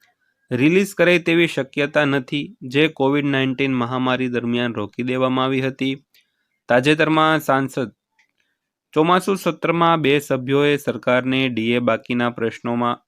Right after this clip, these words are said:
પ્રશ્નો પૂછ્યા હતા. તો સરકારે પૂછવામાં આવ્યું હતું કે શું કેન્દ્ર સરકારના કર્મચારીઓ અને પેન્શનરોને અઢાર મહિનાનું મોંઘવારી ભથ્થું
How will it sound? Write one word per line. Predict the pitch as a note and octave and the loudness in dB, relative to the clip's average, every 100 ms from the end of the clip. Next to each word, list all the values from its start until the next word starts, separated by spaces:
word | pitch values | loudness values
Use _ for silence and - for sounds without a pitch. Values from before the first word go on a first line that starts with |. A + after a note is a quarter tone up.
| _ | _
પ્રશ્નો | A2 G#2 C3 B2+ | -8 -6 -6 -6
પૂછ્યા | C#3 B2+ D3 D3 | -6 -6 -2 -2
હતા. | D3 D#3 D3+ D3+ _ _ _ _ _ - | -2 -2 -2 -4 _ _ _ _ _ -2
તો | F#3 | 0
સરકારે | F3+ D#3+ D#3 D#3+ E3 E3+ E3+ | 2 0 4 4 4 4 2
પૂછવામાં | D3+ C3 D3 D3 D3+ | 0 -2 0 2 4
આવ્યું | D3+ D#3 D3 | 4 2 2
હતું | D3+ D3+ D3+ | 0 -4 -2
કે | D3+ D3 | -2 -2
શું | - D3 C#3 | -2 -4 -4
કેન્દ્ર | - A#2+ B2 C#3 | -2 -2 0 -2
સરકારના | - C#3 C3 C#3 C#3 C#3 | -2 -8 0 0 2 -2
કર્મચારીઓ | C3 B2 B2 B2 B2+ C3 C3 | -2 -2 -2 0 -2 0 -4
અને | - C#3+ C#3 F#2+ | -4 -4 -4 -4
પેન્શનરોને | - A#2 B2 C3+ C#3 C#3 C3+ C#3+ C#3 | -6 -4 -4 -4 -4 -2 -2 -2 -4
અઢાર | G#2+ A2+ B2+ | -2 0 0
મહિનાનું | B2+ C3 C3 C3+ C3 | 0 -2 -2 -4 -4
મોંઘવારી | A#2+ G#2 G#2 A#2 A#2+ | -4 -4 -2 0 0
ભથ્થું | B2 C3+ - - | 0 -2 -4 -10